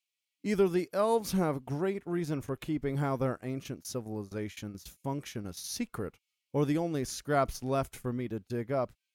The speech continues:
are bedtime stories told to pig farmers' daughters. One particular interviewee tried to tell me that the lands themselves turned on the elves.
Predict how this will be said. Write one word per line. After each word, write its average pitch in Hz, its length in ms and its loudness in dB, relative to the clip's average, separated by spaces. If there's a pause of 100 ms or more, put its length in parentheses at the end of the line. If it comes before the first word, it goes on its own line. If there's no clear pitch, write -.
are 127 100 2
bedtime 120 680 0
stories 107 600 -2
told 123 240 0
to 101 100 -6 (100)
pig 165 200 -2 (160)
farmers' 85 480 -6 (240)
daughters. 76 800 -6 (460)
One 220 480 2
particular 143 720 2
interviewee 120 520 0
tried 123 260 2
to 117 60 -8
tell 139 280 2
me 131 240 0 (220)
that 170 160 2
the 175 100 2
lands 170 560 0
themselves 135 1000 0
turned 156 500 -2
on 104 160 0
the 92 180 -2
elves. 82 460 -6